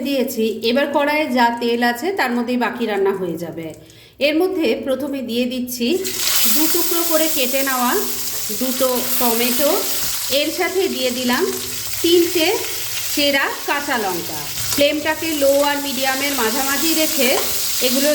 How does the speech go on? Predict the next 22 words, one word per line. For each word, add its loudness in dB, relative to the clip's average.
একটু -2
ভাজা 0
ভাজা 0
করে 4
নিচ্ছি। -2
বন্ধুরা, 4
আজকের -2
রান্নাটা 0
কিন্তু 0
একদম -2
নতুনত্ব 0
একটা 0
রান্নার, 0
খেতে 0
অসাধারণ 0
হয়। 0
ভাত, 0
রুটি 0
সব -2
কিছুর 0
সাথে 2
পরিবেশন 4